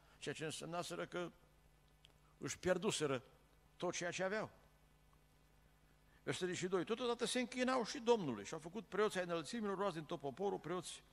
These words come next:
aceștia aduceau jertfe pentru ei, jertfe de, în templele pe înălțime. Astfel se închinau Domnului, dar slujeau în același timp și dumnezeilor lor, după obiceiurile neamurilor de unde fuseseră mutați.” De aici observăm, și nu numai, că idolatria,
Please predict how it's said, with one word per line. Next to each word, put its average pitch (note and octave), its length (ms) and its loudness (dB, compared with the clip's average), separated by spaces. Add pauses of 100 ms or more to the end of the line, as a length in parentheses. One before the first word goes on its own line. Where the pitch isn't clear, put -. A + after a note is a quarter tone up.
(120)
aceștia E3 380 -2
aduceau D#3 340 -2
jertfe D3+ 440 -6 (680)
pentru E3+ 360 2
ei, G#3 160 0
jertfe E3 340 -4
de, D3+ 220 -6 (680)
în D3 120 -2
templele D#3+ 380 0
pe - 100 -6
înălțime. D3 480 -4
Astfel F3+ 260 2
se - 120 -4
închinau C#3+ 460 0
Domnului, A#3+ 260 6
dar G#3 140 0
slujeau G3 360 -2
în F#3+ 80 0
același F#3 360 0
timp F#3+ 180 -4
și C#4 120 -2
dumnezeilor E3+ 600 0
lor, G#3 200 4 (500)
după D3+ 280 0
obiceiurile E3+ 480 0
neamurilor F3 340 2
de D3 80 -4
unde D3 160 -2
fuseseră C#3+ 580 0 (160)
mutați.” - 600 0 (1040)
De C#3+ 100 -6
aici E3 160 -4
observăm, C#3 580 0
și - 140 -8
nu C#3 100 0
numai, C#3+ 420 0
că D#3 340 2
idolatria, F3 920 4